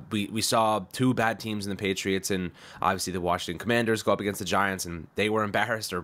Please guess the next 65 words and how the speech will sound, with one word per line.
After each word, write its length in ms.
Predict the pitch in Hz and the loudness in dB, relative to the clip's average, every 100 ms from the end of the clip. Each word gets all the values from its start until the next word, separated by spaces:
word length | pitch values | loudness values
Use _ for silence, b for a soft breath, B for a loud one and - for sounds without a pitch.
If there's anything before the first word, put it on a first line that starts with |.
| - | 0
really 180 | 131 92 | 2 2
it 40 | |
was 100 | 82 | 0
just 160 | 82 - | -2 0
kind 120 | 90 | 0
of 60 | |
a 160 | 76 76 B B B - | 0 -2 B B B 2
low-scoring 440 | 104 98 - 92 | 2 4 2 2
ordeal 240 | 87 87 | 2 -2
for 60 | 82 | -2
the 60 | 85 | -2
most 200 | 87 - | -2 0
part, 160 | 90 | -2
except 160 | - 82 | 0 -2
for 60 | |
that 120 | 78 85 | -2 2
Washington 420 | 87 - 85 85 | 2 2 -6 -6
game 180 | 80 80 | -4 -4
where 100 | 78 | -2
Tommy 260 | 85 80 | -4 -4
DeVito 180 | 80 85 | -4 -2
had, 80 | 82 | -2
like, 120 | 82 | -4
three 220 | - 95 | -4 -6
passing 400 | - 85 87 85 | -4 -2 -2 -4
touchdowns, 480 | 80 76 80 78 90 | -6 -4 -4 -4 -4
and 80 | 95 | -2
then 220 | 92 87 _ _ _ _ _ - | -2 -4 _ _ _ _ _ -20
the 60 | 107 | -8
Packers 400 | 123 131 135 104 | -4 -4 -4 -10
just 120 | 98 | -10
didn't 160 | 101 98 | -8 -4
show 200 | 107 104 | 0 2
up. 260 | - - - B B B - | 0 -2 -8 B B B -4
Um, 160 | 90 92 | -2 2
so 100 | 110 | 2
that 80 | |
was 120 | 101 - | 2 2
kind 180 | 107 | 2
of 60 | 95 | 4
a, 320 | 95 90 90 | 4 4 2
I 60 | - | 0
think 100 | 151 | 0
that 80 | 131 | 2
was 140 | 123 | 4
more 120 | 117 | 6
of 60 | 113 | 4
an 80 | 101 | 4
anomaly 580 | 92 101 120 135 156 151 | 4 4 4 2 0 0
in 80 | |
their 120 | 135 139 | 0 2
season 260 | 147 147 | 2 2
up 80 | 143 | 0
to 60 | - | 0
this 140 | 147 | -2
point, 300 | - 143 151 B B B | 0 0 0 B B B
or 80 | 113 | 4
at 60 | 113 | 4
least 160 | 117 | 2
over 120 | 107 | 0
the 60 | 98 | 2
last 240 | 101 113 | 4 2
couple 220 | - 104 87 | 0 -4 0
of 60 | |
weeks. 340 | 95 160 - | 0 0 -2